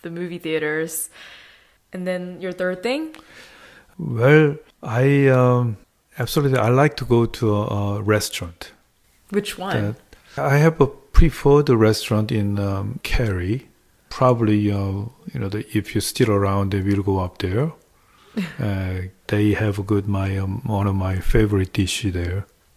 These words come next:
Speaker 2: So.
Speaker 1: What kind of restaurant is it?
Speaker 2: It is a Korean restaurant, and, uh,
Speaker 1: Of
Speaker 2: they,
Speaker 1: course.
Speaker 2: yeah,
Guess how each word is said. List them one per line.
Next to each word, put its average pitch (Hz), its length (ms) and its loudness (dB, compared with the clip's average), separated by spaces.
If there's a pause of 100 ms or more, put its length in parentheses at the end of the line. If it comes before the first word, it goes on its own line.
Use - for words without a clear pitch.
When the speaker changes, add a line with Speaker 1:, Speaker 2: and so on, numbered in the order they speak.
(140)
Speaker 2:
So. 98 380 -10 (800)
Speaker 1:
What 220 420 0
kind 226 220 0
of 196 60 0
restaurant 190 440 -2
is 156 160 -8
it? 160 280 -12 (380)
Speaker 2:
It 135 140 -2
is 143 240 0
a 127 140 2
Korean 151 580 2
restaurant, 101 720 -4 (140)
and, 101 320 -6
uh, 98 420 -8
Speaker 1:
Of 185 80 -6
Speaker 2:
they, 107 120 2
Speaker 1:
course. 180 540 -2
Speaker 2:
yeah, 101 140 -2